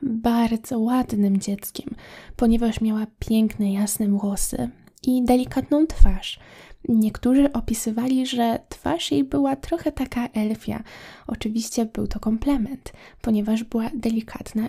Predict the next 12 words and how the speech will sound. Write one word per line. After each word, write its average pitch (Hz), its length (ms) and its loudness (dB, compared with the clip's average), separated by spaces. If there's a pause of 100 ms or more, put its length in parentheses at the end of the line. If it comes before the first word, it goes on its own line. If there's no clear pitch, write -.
i 226 200 0
o 220 200 -4
bardzo 202 440 -2
wyjątkowych 220 640 -2
rysach. 240 540 0 (680)
I 269 300 2
Klaus - 560 -6
utrzymywał, 214 760 0
że 214 400 -4 (140)
to 247 160 -2
właśnie 277 460 -4 (120)
Anna 214 540 2